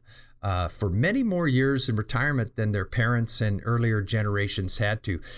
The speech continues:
Just think about, uh, years ago, like, maybe your parents or grandparents, uh, they might have had a pension. And so between pension and, uh, Social Security, they've got a good income. Uh,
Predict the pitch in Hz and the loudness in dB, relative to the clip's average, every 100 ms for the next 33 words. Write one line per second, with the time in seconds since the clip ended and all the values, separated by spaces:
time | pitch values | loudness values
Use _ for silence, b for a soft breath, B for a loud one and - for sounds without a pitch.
0 | B B - 147 160 160 139 135 120 - | B B 0 2 2 0 0 0 -2 -4
1 | - 113 95 101 123 135 123 123 120 120 | -4 -2 -2 0 2 4 4 2 2 0
2 | 123 117 110 - B B B 120 123 113 | 2 0 -2 -4 B B B 2 4 2
3 | 107 - 117 120 - 95 107 113 110 - | 0 0 2 2 0 -2 -2 0 0 0
4 | 113 117 117 - - 110 98 - B B | 0 2 2 2 2 0 -2 -4 B B
5 | 117 110 117 113 98 113 110 92 - 123 | 0 2 2 2 2 2 2 -2 0 2
6 | 123 - 113 113 101 117 101 101 - 117 | 4 2 2 2 2 0 0 -4 0 0
7 | 90 123 117 - 120 117 113 92 - B | 0 0 0 2 0 2 0 -2 -6 B
8 | B B 104 92 - - 120 - - 123 | B B -2 0 2 2 4 2 0 0
9 | 117 117 95 95 110 101 107 101 123 120 | 2 2 0 0 -2 0 0 2 4 2
10 | 123 113 113 113 - B B B B 107 | 2 2 2 0 -6 B B B B -2
11 | 101 98 | 0 -2